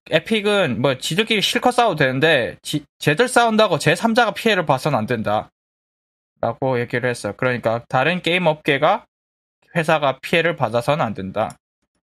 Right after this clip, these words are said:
그리고 만약에 언리얼 엔진을 막으면 그거는 이제 에픽 쪽에 업-,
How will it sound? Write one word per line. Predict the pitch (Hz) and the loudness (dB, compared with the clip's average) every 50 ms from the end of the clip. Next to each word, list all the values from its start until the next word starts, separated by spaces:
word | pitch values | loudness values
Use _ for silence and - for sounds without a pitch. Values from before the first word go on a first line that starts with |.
| _ _ - | _ _ -4
그리고 | 131 139 143 135 - 175 196 185 | -4 -2 -2 -2 0 0 0 2
만약에 | 147 127 127 139 139 139 147 123 | 2 2 2 2 0 0 2 0
언리얼 | 127 143 151 165 170 160 147 | 2 2 2 2 2 2 2
엔진을 | 143 143 139 147 151 143 139 | 0 0 0 -2 0 0 0
막으면 | 120 117 120 120 139 135 151 170 208 240 240 _ _ _ _ _ _ _ _ _ _ _ _ _ _ _ _ _ _ _ _ _ _ _ _ _ _ - | 0 0 -2 -2 -2 -2 0 0 0 -2 -4 _ _ _ _ _ _ _ _ _ _ _ _ _ _ _ _ _ _ _ _ _ _ _ _ _ _ -6
그거는 | 127 117 131 135 135 135 139 139 131 123 | -2 0 2 2 2 2 0 0 0 -2
이제 | 110 110 113 117 110 104 - - - | -4 -4 -4 -2 -2 -4 -4 -6 -4
에픽 | - 143 - - - - 214 196 - - | -2 -2 -2 -2 -2 -4 -4 -4 -4 -4
쪽에 | - 180 175 170 190 202 190 - | -4 -2 -2 0 0 0 0 0
업-, | 131 131 131 | -2 -2 -4